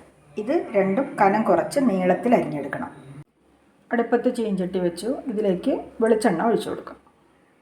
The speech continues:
ചിക്കനും മീനൊക്കെ ഉണ്ടാക്കുമ്പോൾ വെളിച്ചെണ്ണ തന്നെ വേ-, ഉപയോഗിക്കണം കേട്ടോ. വെളിച്ചെണ്ണ ചൂടാവുമ്പോൾ കനം കുറച്ച് നീളത്തിലരിഞ്ഞ സവാള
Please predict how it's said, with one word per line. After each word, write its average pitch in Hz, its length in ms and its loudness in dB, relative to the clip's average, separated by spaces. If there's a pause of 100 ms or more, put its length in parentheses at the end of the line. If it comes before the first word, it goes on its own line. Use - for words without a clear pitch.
(460)
ചിക്കനും 262 400 8
മീനൊക്കെ 196 320 0
ഉണ്ടാക്കുമ്പോൾ 180 460 0
വെളിച്ചെണ്ണ 180 380 0 (100)
തന്നെ 165 240 0
വേ-, 151 160 0
ഉപയോഗിക്കണം 160 560 0
കേട്ടോ. 147 140 -6 (1400)
വെളിച്ചെണ്ണ 240 360 0 (100)
ചൂടാവുമ്പോൾ 180 560 0 (920)
കനം 220 260 2
കുറച്ച് - 360 -4 (180)
നീളത്തിലരിഞ്ഞ 214 680 6 (120)
സവാള 170 320 6